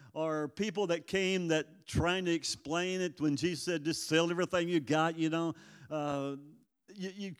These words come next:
you, you just can't come and bargain and say, "God, you know, I'll, I'll, I'll, I'll come to you if you'll do this in my life," you know. I've seen people when their,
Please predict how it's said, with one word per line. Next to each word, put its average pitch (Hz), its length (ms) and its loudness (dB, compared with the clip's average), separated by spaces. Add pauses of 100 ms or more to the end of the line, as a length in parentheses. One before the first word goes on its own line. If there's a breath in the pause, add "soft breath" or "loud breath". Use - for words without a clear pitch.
(120)
you, 214 200 -4
you 254 420 -2
just 226 140 2
can't 247 300 4
come 220 260 -4
and 170 180 -6
bargain 185 340 2
and 160 100 -2
say, 175 300 4 (260 loud breath)
"God, 196 280 0
you 214 100 -6
know, 208 140 -2
I'll, 208 400 0
I'll, 185 260 -8
I'll, 240 220 -4
I'll 262 140 -2
come 220 300 -4
to 202 60 -4
you 196 180 0
if 165 120 -4
you'll 190 140 4
do 175 200 2
this 170 240 2
in 143 80 -2
my 131 160 -2
life," 123 420 -4
you 123 120 -4
know. 113 260 -2 (280 loud breath)
I've 196 160 2
seen 196 220 2
people 190 360 2 (220)
when 170 160 -2
their, 165 200 0